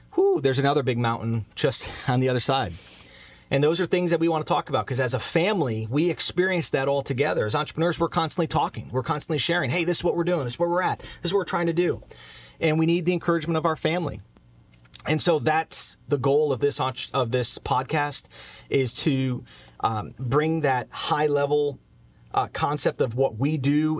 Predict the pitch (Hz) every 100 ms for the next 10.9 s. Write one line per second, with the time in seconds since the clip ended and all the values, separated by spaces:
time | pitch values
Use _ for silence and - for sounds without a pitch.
0 | 135 135 139 131 135 139 139 120 110 123
1 | 143 143 - - 135 143 139 143 139 127
2 | 143 147 120 131 131 127 127 107 131 139
3 | 143 143 139 - - - - 110 104 92
4 | 123 120 120 120 110 127 139 139 - 143
5 | 143 143 139 131 131 123 117 143 139 -
6 | 139 139 131 - - - - 110 110 101
7 | 92 - - 117 127 123 117 101 - 147
8 | 147 135 139 131 151 135 143 139 127 120
9 | - 120 127 113 120 123 117 117 113 110
10 | - 117 - 110 - 143 127 123